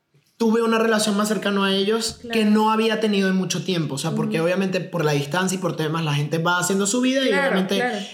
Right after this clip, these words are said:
Speaker 1: el cariño es el mismo, el amor sigue siendo igual, pero pues obviamente
Speaker 2: Sí.
Speaker 1: no era como si yo les hablaba todos los días,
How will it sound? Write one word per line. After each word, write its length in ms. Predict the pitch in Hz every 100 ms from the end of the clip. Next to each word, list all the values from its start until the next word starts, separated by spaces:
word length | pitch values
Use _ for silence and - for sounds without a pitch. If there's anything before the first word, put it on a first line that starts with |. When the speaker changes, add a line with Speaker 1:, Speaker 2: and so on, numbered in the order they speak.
| -
Speaker 1:
el 160 | 202 185
cariño 320 | 208 185 202
es 60 | 214
el 80 | 214
mismo, 420 | 226 226 226 226
el 120 | 196
amor 340 | 170 190 202
sigue 180 | 196 214
siendo 220 | 202 208
igual, 400 | 202 214 233 269 - - - - - -
pero 420 | 226 226 262 254
pues 140 | 220 214
obviamente 400 | 220 226 226 240
Speaker 2:
Sí. 220 | 233 156 185
Speaker 1:
no 120 | 196
era 140 | -
como 160 | 202 226
si 140 | 208
yo 100 | 175
les 140 | 185 190
hablaba 320 | 190 165 160
todos 120 | 175
los 100 | 175
días, 180 | 202 180